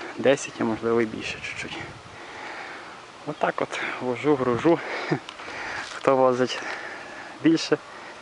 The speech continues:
пишіть на Прикарпатці. Знаю, грузять ще сюди, в мене ще була навіть ідея причіпати ззаду ще один прицеп. Отой, що до мотоблока, і тягнути два за собою. Він тут потягне легко, лише він що...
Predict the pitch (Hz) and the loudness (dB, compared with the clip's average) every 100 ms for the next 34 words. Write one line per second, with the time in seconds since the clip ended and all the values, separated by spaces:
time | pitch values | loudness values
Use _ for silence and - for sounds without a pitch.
0 | - - - 156 - 131 - 123 123 123 | -4 0 4 2 2 -2 2 2 2 4
1 | 131 127 - - - - - - 175 131 | 4 4 0 -4 -4 -6 -2 4 6 8
2 | 131 135 123 - - 165 180 139 135 131 | 8 8 6 4 2 6 6 8 8 6
3 | - 123 127 127 123 117 123 131 127 - | 4 4 4 6 6 4 2 4 4 2
4 | 117 - 123 113 117 - - - - 123 | -2 0 2 2 0 -6 -14 -12 -2 4
5 | 117 107 - - 117 110 110 107 - - | 4 4 -4 2 4 4 4 0 -2 -12
6 | - - - 117 - 113 - - - - | -14 -8 0 0 4 2 2 -6 -8 -12
7 | - - - - - - 123 135 110 123 | -12 -10 -10 -10 -8 -2 2 4 4 4
8 | 120 117 113 123 151 160 120 110 120 120 | 4 4 4 4 6 6 4 2 2 4
9 | 113 110 104 98 - 110 117 127 147 - | 2 4 4 2 -2 2 4 4 2 0
10 | - - 131 147 127 123 135 - - 113 | -4 -2 2 2 4 4 4 4 2 2
11 | - 120 - | 0 -2 0